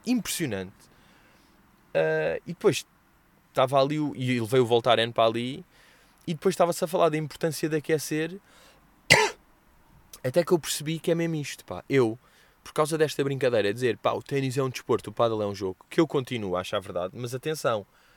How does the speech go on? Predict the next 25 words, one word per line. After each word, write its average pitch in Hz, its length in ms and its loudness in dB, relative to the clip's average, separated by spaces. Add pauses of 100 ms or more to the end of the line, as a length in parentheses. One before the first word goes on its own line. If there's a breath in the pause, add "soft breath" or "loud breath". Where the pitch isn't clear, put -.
(640 soft breath)
há 175 140 6
jogos 139 420 6
e 156 80 -2
jogos. 123 540 0 (720 soft breath)
E 185 60 -2
se - 120 0
quando 220 200 6
nós 185 240 2
vamos 170 220 0
jogar 147 200 6
dominó 120 520 2 (200)
não 143 240 0
é 139 80 6
preciso 110 400 -2
aquecer, 104 540 0 (280)
quando 196 240 2
vamos 151 280 -2
jogar 135 180 4
duas 131 440 0
horas 113 260 4
e 131 60 -4
um 123 60 -6
quarto 117 260 0
de - 60 -20
pádel, 98 360 0